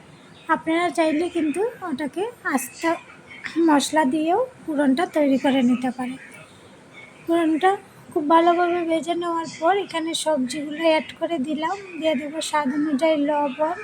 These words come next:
ভালোভাবে মিক্স করে চুলার আঁচটা কমিয়ে সবজিগুলো সিদ্ধ হওয়ার জন্য অপেক্ষা করব। যতক্ষণ সবজিগুলো সিদ্ধ হচ্ছে আমি আটা দিয়ে একটা ড্র তৈরি করে নিচ্ছি। আপনারা দেখতে পাচ্ছেন আমি এখানে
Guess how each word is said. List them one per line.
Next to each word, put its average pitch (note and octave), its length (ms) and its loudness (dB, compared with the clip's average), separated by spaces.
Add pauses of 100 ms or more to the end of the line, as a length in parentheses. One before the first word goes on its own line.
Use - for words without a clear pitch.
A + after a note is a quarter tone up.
(720)
ভালোভাবে D4+ 500 4 (140)
মিক্স D4+ 280 2
করে E4 260 2
চুলার D4+ 360 2
আঁচটা D#4 300 -2 (120)
কমিয়ে D4+ 500 4
সবজিগুলো D4 640 -2
সিদ্ধ B3 320 -2 (120)
হওয়ার D4+ 260 6
জন্য C#4 260 2 (220)
অপেক্ষা C4 460 -4
করব। A#3 280 -6 (1800)
যতক্ষণ D#4+ 480 4
সবজিগুলো D4+ 640 0
সিদ্ধ B3+ 340 -2 (160)
হচ্ছে D4+ 300 0 (300)
আমি C#4 180 2
আটা C4+ 280 0
দিয়ে D4 260 0
একটা D4+ 260 -4
ড্র C#4+ 160 -6 (180)
তৈরি D#4 360 -4
করে E4 180 0
নিচ্ছি। D4+ 420 -4 (760)
আপনারা D#4+ 320 -2
দেখতে D#4 300 2
পাচ্ছেন E4 420 0
আমি D4+ 180 0
এখানে D#4+ 280 -2